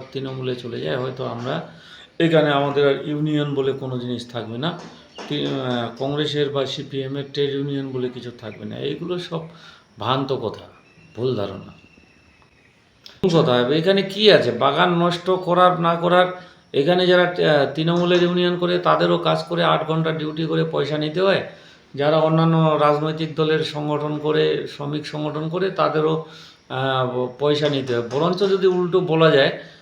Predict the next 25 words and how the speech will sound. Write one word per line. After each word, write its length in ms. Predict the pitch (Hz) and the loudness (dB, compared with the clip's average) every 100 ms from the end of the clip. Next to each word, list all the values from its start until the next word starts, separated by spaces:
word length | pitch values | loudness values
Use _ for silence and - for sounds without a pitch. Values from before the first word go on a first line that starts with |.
| _ - | _ -10
আহ, 80 | 127 131 | -2 2
regarding 440 | 151 170 180 180 | 4 6 6 4
চন্দন 380 | 170 170 170 170 | 2 0 2 2
টি 260 | 165 156 147 | 0 -2 -2
স্টেট, 280 | - 185 175 | -2 -2 2
আমরা 240 | 156 160 | 2 0
ছোটোবেলায় 580 | 160 156 165 165 165 160 | -2 -2 2 4 4 4
থেকে 180 | 160 156 | 2 2
আমাদের 380 | 151 156 156 | 0 2 2
এই 180 | 151 151 | 2 4
এলাকায় 300 | 147 147 147 | 4 4 2
আমরা 180 | 143 143 | -2 -4
মানুষ 320 | 135 131 139 | -4 -4 -2
হয়েছি, 380 | 135 139 143 180 - - - _ - | -2 -2 -4 -12 -14 -20 -20 _ -4
আমরা 340 | 139 165 175 | 0 4 6
দেখেছি 560 | 160 139 139 143 175 170 | 6 4 2 2 0 2
এই 180 | 160 | 2
জায়গায় 340 | 160 170 170 165 | 2 4 4 2
সিপিএমের, 840 | 165 156 165 165 165 160 160 160 - - - - - | 0 -6 -2 2 4 6 4 0 -10 -18 -20 -20 -8
আহ, 300 | 131 135 135 | -4 -2 -2
সময়কালে 600 | 127 139 151 160 160 165 | -4 -4 0 2 4 6
এবং 320 | 165 160 156 - | 6 4 0 -2
কংগ্রেসের 480 | 156 160 160 165 | -2 0 0 0
যখন 300 | 160 151 151 | 0 0 0
গ্রাম 240 | 143 147 | 0 0